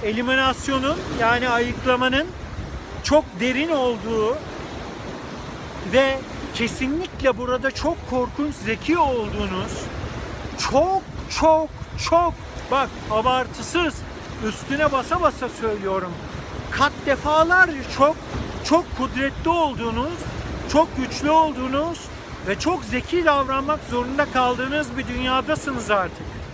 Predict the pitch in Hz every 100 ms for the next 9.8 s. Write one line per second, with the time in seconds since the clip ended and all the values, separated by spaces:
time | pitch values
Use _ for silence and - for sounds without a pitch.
0 | - - - - - - - - - 190
1 | 226 269 269 269 262 - 311 277 269 277
2 | 269 226 262 240 - - - - - 220
3 | 262 269 - 277 269 330 - 254 254 254
4 | 254 254 269 254 294 277 - - 233 247
5 | 294 262 240 247 302 - - - 233 294
6 | 359 - 294 294 311 285 254 254 269 262
7 | 208 175 175 226 285 320 381 359 294 -
8 | 254 254 254 320 311 226 214 214 240 -
9 | - - - - 330 339 269 240